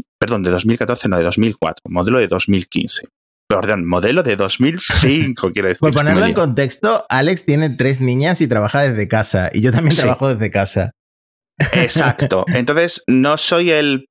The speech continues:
Speaker 1: el, el ideal, pero desde que me he mudado utilizo mucho más el coche para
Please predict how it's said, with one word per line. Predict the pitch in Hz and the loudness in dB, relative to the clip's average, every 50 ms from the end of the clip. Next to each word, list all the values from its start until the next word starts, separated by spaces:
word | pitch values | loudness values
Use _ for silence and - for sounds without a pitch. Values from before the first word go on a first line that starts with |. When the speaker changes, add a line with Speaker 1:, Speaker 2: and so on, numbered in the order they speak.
| _ - - | _ -4 -2
Speaker 1:
el, | - 113 113 110 107 104 101 98 92 - - - | 0 2 2 2 2 2 2 0 0 -2 -2 -2
el | 110 110 113 | 0 0 0
ideal, | 110 110 113 110 92 92 92 - - _ _ | 2 2 2 0 0 -2 -4 -6 -10 _ _
pero | 190 185 170 175 175 156 143 | 2 2 2 2 2 2 2
desde | 135 110 104 - 110 - | 0 0 -2 -2 -2 -2
que | 117 110 | 0 0
me | 117 120 | 0 2
he | |
mudado | 127 135 135 139 139 131 139 143 - - | 2 2 2 2 2 2 0 -2 0 -2
utilizo | 113 - 104 104 113 - - 131 | -2 0 2 0 0 0 0 0
mucho | 123 123 117 - - - 123 | 2 0 0 0 0 -2 0
más | 113 110 107 - | 0 0 0 0
el | 117 104 | -2 0
coche | - 113 95 - - 110 101 | 0 -2 -2 0 0 -2 -2
para | - _ 95 95 92 92 98 110 - | -2 _ -4 -2 -2 -2 -2 -4 -6